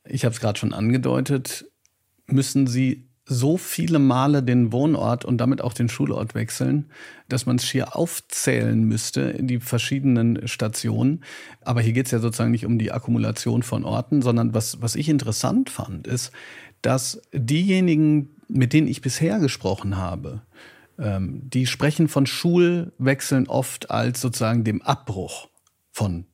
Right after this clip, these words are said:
sozialer Zugehörigkeit beispielsweise. Man kommt in eine neue Klasse, man wird wieder als Außenseiter wahrgenommen.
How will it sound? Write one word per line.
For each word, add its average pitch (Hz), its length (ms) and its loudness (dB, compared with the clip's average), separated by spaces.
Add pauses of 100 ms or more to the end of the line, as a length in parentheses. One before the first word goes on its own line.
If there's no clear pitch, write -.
(300)
sozialer 104 800 0
Zugehörigkeit 95 960 -2
beispielsweise. - 580 -8
Man 107 120 -2
kommt 117 260 -2
in 120 120 -4
eine 117 220 2
neue 131 240 2
Klasse, 101 340 -2
man 98 220 0
wird 98 160 -2
wieder 95 140 -2
als 90 160 -6
Außenseiter 87 600 -6
wahrgenommen. - 440 -10